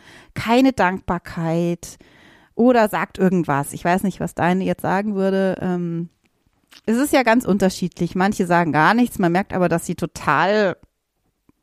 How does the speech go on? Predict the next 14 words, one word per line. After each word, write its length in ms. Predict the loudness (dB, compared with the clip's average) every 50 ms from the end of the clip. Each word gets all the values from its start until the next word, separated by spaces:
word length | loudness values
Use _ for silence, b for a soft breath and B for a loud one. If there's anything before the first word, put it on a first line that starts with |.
| _ _
ja, 220 | -8 -6 -6 -10 -14 _ _ _ _ _ _ _ _ _ _
genervt, 480 | -2 -2 0 2 2 2 2 0 -2 _
traurig, 520 | -8 0 2 4 4 4 4 0 -2 -2 -8
erscha-, 260 | -8 -6 -6 -8 -8 -4
ähm, 460 | -2 0 2 2 2 0 -2 -4 -4 -6 b b b b b b b b b b b b
enttäuscht 580 | -2 -2 2 2 4 4 4 2 2 -2 _ -2
sind. 440 | 2 4 4 4 4 0 -2 _ b b b b b b b b b b b b b b b b _ 0
Ähm, 560 | 0 2 2 2 2 0 0 -2 -2 -4 -8 -8 _
und 420 | 0 2 4 4 2 2 -2 -6 -8 _ _ _ -16 -16 -14 -16 -18 -20 _ _ _ _ _ _ _ _ _ _ _ _ _ _ _ _ _
ja, 260 | 2 2 2 2 0 -2 _ _ _ _ _ _
oder 240 | 4 6 6 6
sie 100 | 4 4
sagen 400 | 4 4 4 4 4 4 2 2
irgendwas. 680 | 0 0 0 -2 -2 -2 -4 -4 -4 -6 -10 -14 -16 -18